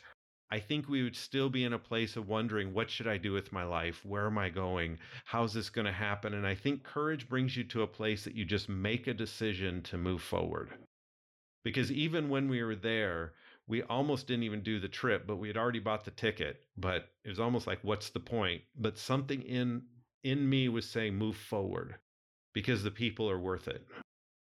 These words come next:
And so that's where we, we kinda stand. And so I can see this on the outside, but all natural wisdom would have said, "That's dumb."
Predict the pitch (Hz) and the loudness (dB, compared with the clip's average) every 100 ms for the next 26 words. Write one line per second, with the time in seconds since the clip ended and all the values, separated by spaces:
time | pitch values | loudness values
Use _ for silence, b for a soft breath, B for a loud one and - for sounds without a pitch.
0 | _ _ _ _ - 101 101 113 107 110 | _ _ _ _ -2 -2 0 2 2 0
1 | 110 - 110 104 98 98 98 - - 104 | -2 -4 -2 -2 -2 -2 -4 -6 -2 0
2 | 92 - 104 92 - - 117 104 92 92 | 0 0 0 0 0 0 0 0 -2 -2
3 | 113 104 104 110 98 - - 156 175 113 | 0 0 0 -2 -2 -4 -2 -2 0 0
4 | 95 90 - - - B B - 110 110 | 0 0 -4 -6 -8 B B -4 0 2
5 | 101 113 - 104 101 110 - 113 135 151 | 2 0 0 -2 0 -2 -2 0 2 2
6 | 123 127 131 117 101 117 - 107 98 95 | 0 0 0 -2 0 -2 -2 -2 -2 -2
7 | - 98 90 95 92 101 92 82 82 | -2 -2 0 0 0 -2 0 0 -2